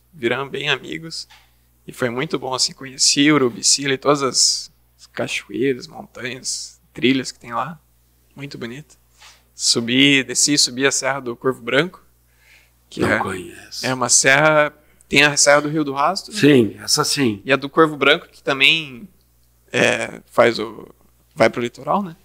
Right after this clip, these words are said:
Speaker 2: Aham.
Speaker 1: Dessa serra ali. Só que ela é mais íngreme ainda, é mais
Speaker 2: Mais que a
Speaker 1: é.
Speaker 2: do Meu Deus.
Speaker 1: Tem menos, menos quantidade de curva, mas as curvas são mais fechadas, assim. É mais, mais tenso ainda.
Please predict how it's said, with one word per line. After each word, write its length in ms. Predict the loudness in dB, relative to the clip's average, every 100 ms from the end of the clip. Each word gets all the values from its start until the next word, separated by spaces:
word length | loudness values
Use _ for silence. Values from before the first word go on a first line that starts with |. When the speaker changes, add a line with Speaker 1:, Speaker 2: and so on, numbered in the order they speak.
| -10
Speaker 2:
Aham. 140 | -4
Speaker 1:
Dessa 260 | 0 0 0
serra 240 | -8 -8 -10
ali. 180 | -14 -20 _ _ _ _
Só 160 | -18 0
que 60 |
ela 100 | 4
é 40 | 4
mais 280 | 6 4 4
íngreme 380 | 2 2 0 -4
ainda, 220 | -8 -8
é 80 | -8
mais 600 | 0 4 4 2 -4 -4
Speaker 2:
Mais 520 | -6 2 6 6 6 2
que 100 | 2
a 40 |
Speaker 1:
é. 200 | 4 4
Speaker 2:
do 120 | 0 _ -20 -20 _ -20
Meu 340 | -20 -20 -20 -20 -20
Deus. 160 | -20 _ _ -20
Speaker 1:
Tem 140 | -14
menos, 640 | -8 -4 -2 0 2 0
menos 480 | 0 -2 -2 -2 -6
quantidade 600 | 0 2 2 4 6 6
de 100 | 2
curva, 400 | -8 -4 -2 0
mas 140 | 0 -2
as 100 | -2
curvas 320 | 0 2 4
são 120 | 2 2
mais 640 | 2 2 2 -2 -10 -10
fechadas, 720 | -2 2 8 8 8 6 -2
assim. 180 | -6 -12 _ _ _ -20 _ _ -14
É 140 | -12
mais, 800 | -4 0 0 -2 -6 -14 -18 _ _ _ _ _ _ _ _
mais 240 | -10 -8 -8
tenso 360 | -6 -6 -6
ainda. 160 | -12 -20